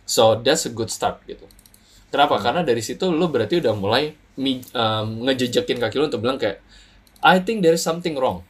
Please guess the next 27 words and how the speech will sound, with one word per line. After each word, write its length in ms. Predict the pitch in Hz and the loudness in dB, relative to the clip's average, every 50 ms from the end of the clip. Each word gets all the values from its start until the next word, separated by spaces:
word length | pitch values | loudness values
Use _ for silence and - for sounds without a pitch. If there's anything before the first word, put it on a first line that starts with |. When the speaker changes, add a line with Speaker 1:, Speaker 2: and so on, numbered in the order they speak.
| _ - | _ -10
Speaker 1:
yang 180 | 113 113 104 | -8 -6 -4
gua 120 | 101 123 135 | 2 2 2
harus 100 | 139 - | 0 0
selesaikan." 400 | - 110 - 107 92 - 85 92 - _ _ _ _ _ _ - | -6 -6 -6 -8 -8 -10 -12 -18 -20 _ _ _ _ _ _ -10
Speaker 2:
Yeah. 200 | - 117 107 - - _ _ _ _ _ _ _ _ _ _ _ | -6 -6 -6 -8 -10 _ _ _ _ _ _ _ _ _ _ _
Speaker 1:
So, 180 | - - - 123 | -10 0 2 2
it's 160 | 110 123 135 - | 4 4 2 0
a 60 | 120 | -4
good 120 | 101 92 92 | -6 -6 -8
start. 220 | - - - - _ _ _ _ _ _ _ _ _ _ _ | -8 -10 -12 -12 _ _ _ _ _ _ _ _ _ _ _
Speaker 2:
Hmm. 300 | - 110 107 104 101 - - - - _ _ - | -8 -8 -8 -8 -10 -12 -16 -20 -20 _ _ -8
Speaker 1:
Nah, 280 | 127 131 120 107 98 - - - _ - _ _ _ | -2 -2 -2 -2 -4 -8 -14 -20 _ -20 _ _ _
terus 220 | - 180 233 - | 2 2 2 2
kalau 420 | - - 185 156 190 - - - - | 2 -4 -4 -2 0 0 -2 -2 -6
kayak 240 | - - 147 135 131 | -4 -2 -2 0 0
gitu 140 | 139 147 151 196 | 0 2 2 2
lo 120 | 294 370 | 2 2
mesti 260 | 302 214 - - - | -2 -2 -4 -6 -6
ngapain 320 | 98 104 101 98 - 143 131 | -4 -6 -4 -2 -2 -2 -2
berikutnya? 460 | 113 107 107 - 101 90 92 92 92 - _ _ _ - - - - - _ | -2 -4 -2 -2 -4 -4 -4 -10 -14 -16 _ _ _ -20 -20 -20 -20 -20 _
Dan 200 | - - 123 127 | 2 4 4 4
ini 120 | 143 143 | 4 2
kan 220 | 180 226 262 311 202 | 4 4 4 4 4
jauh, 320 | 127 131 127 120 - - - - | 4 4 4 4 4 0 -6 -8
ini 240 | 160 170 240 220 | -4 -4 -4 -4
pertanya-, 500 | - - - 165 165 - 143 131 127 120 | -4 0 2 2 4 4 2 2 2 -2
eh, 280 | - - 139 135 123 123 | -4 -4 -2 0 0 -2